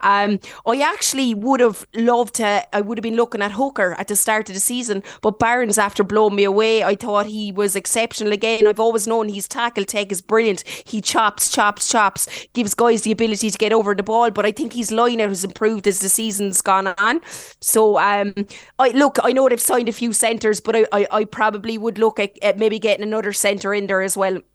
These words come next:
I, 'cause I, obviously I don't know how they're gonna shape inside there with Feketawa going, I suppose. Um, they've lost a few, and, and I think if we could get a, a world-class centre and a world-class, um, tight head, we'd definitely be, uh, pushing on, because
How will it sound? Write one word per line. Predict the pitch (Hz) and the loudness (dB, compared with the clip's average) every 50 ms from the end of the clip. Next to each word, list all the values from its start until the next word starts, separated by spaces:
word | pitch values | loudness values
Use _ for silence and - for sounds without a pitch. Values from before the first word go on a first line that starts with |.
| _ - | _ -4
I, | 185 185 - 165 175 | -4 -4 -4 -6 -6
'cause | - 196 - | -4 -2 0
I, | 190 190 | 2 2
obviously | 175 202 190 190 180 - 202 202 | 2 2 2 0 -4 -2 0 -2
I | 190 | 0
don't | 190 196 185 180 | 0 -2 -4 -2
know | 190 196 | -2 -2
how | 196 202 196 202 | 0 0 0 0
they're | 202 196 | 0 -2
gonna | 196 196 185 190 | -2 -2 -4 -4
shape | 190 - 208 202 202 202 | -6 -4 -4 -4 -4 -4
inside | 196 180 - - 190 196 190 | -6 -8 -4 -2 -2 -2 -2
there | 190 | -4
with | 185 196 - - | -6 -6 -4 -4
Feketawa | 208 202 208 196 - - 196 196 202 208 202 196 | -4 -4 -4 -6 -2 0 0 2 2 2 0 0
going, | 196 196 196 190 190 | 0 0 0 0 -2
I | 190 | -4
suppose. | 190 - - 190 190 185 175 - - - - - - - - - - | -6 -6 -4 -4 -4 -2 -4 -4 -6 -6 -8 -8 -8 -10 -12 -4 -2
Um, | 190 190 185 185 185 196 180 | 0 2 2 0 0 0 2
they've | 196 196 180 | 0 2 4
lost | 196 202 190 196 226 - - | 2 2 2 2 0 -2 -2
a | 202 | -4
few, | - - 208 208 202 196 202 | -6 -2 2 4 4 4 4
and, | 196 185 185 180 - - - - - - - _ | 2 0 -2 -4 -4 -6 -8 -10 -16 -20 -8 _
and | - 202 202 202 | -2 -2 0 0
I | 170 190 202 | 2 0 0
think | 196 - 254 196 185 | 0 0 -2 0 0
if | 208 190 | -2 -2
we | - 220 | -2 -4
could | 190 208 190 | -4 -2 -2
get | 214 208 202 | 0 2 2
a, | 202 196 180 185 | 2 2 2 0
a | 208 | 0
world-class | 190 226 233 233 - - - - 196 208 202 | 0 0 0 0 -2 -4 -6 -4 -4 -4 -2
centre | - 208 202 196 190 - 190 180 180 | -2 -4 -4 -4 -4 -4 -2 -2 0
and | 156 180 202 202 170 185 - | -2 -2 -4 -4 -8 -6 -4
a | - 185 | -4 -2
world-class, | 180 208 202 202 - - - 185 180 180 185 - - - - - - - - - - _ - | 0 0 -2 -2 -2 -4 -2 -2 0 0 0 -2 -2 0 0 -2 -4 -6 -12 -20 -20 _ -2
um, | 185 208 208 185 170 | 0 0 0 0 -4
tight | - - 196 202 202 185 | -4 -2 -2 -2 0 -2
head, | - 180 180 175 - - - _ | -4 -4 -4 -4 -6 -10 -10 _
we'd | - 190 190 156 | -6 -6 -6 0
definitely | - 196 190 196 - 190 180 | 0 0 0 0 -2 -4 -4
be, | 175 190 180 170 - _ _ - _ - | -2 -4 -8 -8 -10 _ _ -16 _ -4
uh, | 180 151 - _ _ _ | -4 -4 -4 _ _ _
pushing | - - 196 196 - - 180 | 0 0 0 0 2 0 0
on, | 185 190 185 170 | 0 0 0 0
because | - - - 185 165 - | -2 0 0 2 2 0